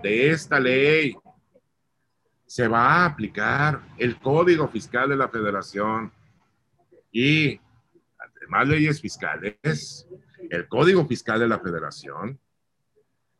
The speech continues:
es una ley, es una norma supletoria.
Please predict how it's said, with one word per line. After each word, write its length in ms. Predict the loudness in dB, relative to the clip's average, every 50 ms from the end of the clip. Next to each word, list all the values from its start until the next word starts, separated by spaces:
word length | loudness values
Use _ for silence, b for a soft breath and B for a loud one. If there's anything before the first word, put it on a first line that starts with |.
| _ _ _ _ _ -12 -12
es 160 | -10 -8 -4
una 160 | -2 0 0
ley, 300 | 2 2 0 0 -2 -6 -12
es 160 | -14 -8 -6
una 100 | -4 -4
norma 260 | -4 -4 -4 -4 -6
supletoria. 800 | -4 -6 -8 -8 -8 -10 -4 0 2 2 2 2 -2 -4 -10